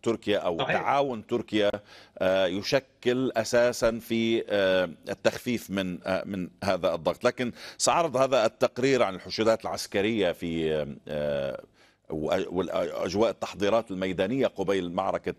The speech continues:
Speaker 1: إدلب المرتقبة مع وصول أرتال عسكرية ضخمة للجيش السوري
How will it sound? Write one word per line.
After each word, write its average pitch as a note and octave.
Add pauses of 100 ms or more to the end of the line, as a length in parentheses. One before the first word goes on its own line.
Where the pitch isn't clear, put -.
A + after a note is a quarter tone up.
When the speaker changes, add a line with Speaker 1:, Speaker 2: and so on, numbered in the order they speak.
Speaker 1:
إدلب F2+
المرتقبة F2
مع E2
وصول F2+
أرتال F#2+
عسكرية G2
ضخمة G2
للجيش D#2+
السوري F#2